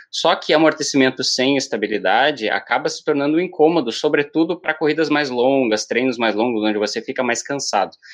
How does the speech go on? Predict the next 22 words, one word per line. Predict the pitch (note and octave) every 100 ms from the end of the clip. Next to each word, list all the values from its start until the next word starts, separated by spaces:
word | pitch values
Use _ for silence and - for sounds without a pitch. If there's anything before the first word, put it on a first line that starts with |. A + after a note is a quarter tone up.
| - - -
né? | A#2+
E |
quando | D3 A#3
a | C4+
gente | A#3 -
fala | D#3+ D#3+
de | C3
estabilidade, | B2+ - A2+ A2 A2 F#2+ A2+ D3+ A#2+ A2
né, | A2
os | -
corredores | B2+ C3 C3 D3
já | B2+ B2+
começam | - F3 D3 -
a | -
pensar | C#3+ C3+ B2 C3 C3+
se | - C#3+
o | C3+
tênis | B2+ C3+ C3 B2 -
tem | C3+ C3 C3+
algum | B2+ A#2+ B2+
tipo | C3 - C3+ - B2
de, | A#2 A#2+